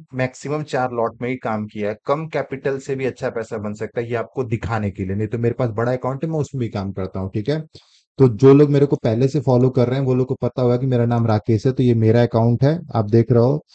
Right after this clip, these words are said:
ये इस समय मतलब कुछ balance available है, मेरा नाम है, ठीक है। तो मैं profit and loss पे click कर रहा हूँ, ठीक है।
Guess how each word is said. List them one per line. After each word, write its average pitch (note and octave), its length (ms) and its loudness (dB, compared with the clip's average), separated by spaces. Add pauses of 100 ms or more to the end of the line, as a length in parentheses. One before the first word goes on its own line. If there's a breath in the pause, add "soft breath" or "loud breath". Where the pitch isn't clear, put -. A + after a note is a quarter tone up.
(580 soft breath)
ये A2+ 220 6
इस G#2+ 120 0
समय A#2 240 0
मतलब A2 420 -4
कुछ G#2+ 180 2
balance G#2 400 4
available G#2+ 400 6
है, A#2+ 60 2
मेरा G#2+ 200 2
नाम G2+ 260 0
है, G#2 80 0
ठीक A2+ 220 -2
है। G#2+ 80 2
तो G#2+ 140 -2
मैं G2+ 80 0
profit A#2+ 380 -2
and A#2 120 -2
loss A2 200 -2
पे A#2 60 -2
click G2 280 -4
कर F2 120 -4
रहा F2 100 -4
हूँ, F2+ 100 -4
ठीक A2 180 -2
है। D#3 120 2